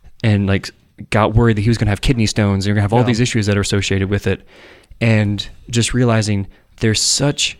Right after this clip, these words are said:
Speaker 1: as smart as she is, I know that she was a
Speaker 2: Mm-hmm.
Speaker 1: very intelligent woman.
Speaker 2: Yeah.
Speaker 1: There was such a gap in understanding, like, the macronutrient need for someone who's doing what that football player is doing,
Speaker 2: Yeah.
Speaker 1: the size of body that he
Speaker 2: Well,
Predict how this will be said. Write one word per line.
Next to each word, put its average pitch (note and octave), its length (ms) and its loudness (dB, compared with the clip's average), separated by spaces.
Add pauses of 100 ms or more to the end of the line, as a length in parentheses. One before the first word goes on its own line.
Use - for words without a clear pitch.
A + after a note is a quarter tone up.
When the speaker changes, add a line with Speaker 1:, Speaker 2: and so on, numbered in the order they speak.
(260)
Speaker 1:
as A2+ 100 -2
smart C3+ 380 0
as C#3+ 60 0
she C3+ 180 0
is, G2 100 -2
I G2+ 80 0
know A#2 260 4
that G#2+ 100 0
she A2 120 0
was G2 100 0
a G2 40 -2
Speaker 2:
Mm-hmm. F#2+ 80 -2
Speaker 1:
very G#2+ 220 2
intelligent G2+ 400 0
woman. G2+ 240 0 (120)
Speaker 2:
Yeah. G#2 200 -2 (560)
Speaker 1:
There A2+ 260 0
was G#2 140 0
such - 380 0
a - 100 -4
gap G2+ 540 -2 (260)
in A2 160 -4
understanding, G#2+ 920 0 (420)
like, G2+ 160 -2
the G#2+ 80 -2
macronutrient G#2+ 640 0
need G#2+ 260 0
for G#2+ 100 -2
someone G2+ 360 0
who's G2+ 220 -2
doing A2+ 380 0
what G2+ 180 0
that G2 320 -4
football G2 260 -2
player G2 240 -2
is G2 100 -2
doing, G2 320 -2
Speaker 2:
Yeah. A2 140 -4
Speaker 1:
the G#2 40 -2
size G2+ 400 -2
of F#2+ 100 -8
body G2 240 -4
that G2+ 140 -6
he G#2 100 -4
Speaker 2:
Well, G2 60 0